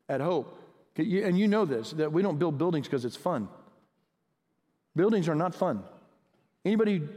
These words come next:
says build-, building a building is fun is weird. It's a hassle. I mean, it is a hassle. But the only reason is not to kingdom build. It's not,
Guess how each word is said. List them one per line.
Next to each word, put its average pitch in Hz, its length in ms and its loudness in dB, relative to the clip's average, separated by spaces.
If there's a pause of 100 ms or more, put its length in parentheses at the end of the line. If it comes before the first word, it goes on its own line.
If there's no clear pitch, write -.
says 185 220 0
build-, 156 300 -2
building 180 260 2
a - 20 0
building 170 240 0
is 135 100 -4
fun 180 260 -2
is 123 180 -4
weird. 127 380 -2 (1300)
It's 190 160 0
a 151 80 2
hassle. 170 460 -2 (720)
I - 60 -4
mean, 170 140 2
it 214 120 4
is 135 120 -2
a 123 100 -2
hassle. 139 480 -6 (1200)
But 196 200 0
the 180 140 2
only 240 240 4
reason 147 680 0
is 170 180 0
not 214 180 -2
to 135 60 -6
kingdom 208 460 2
build. 117 240 -2
It's - 120 -6
not, 123 220 -2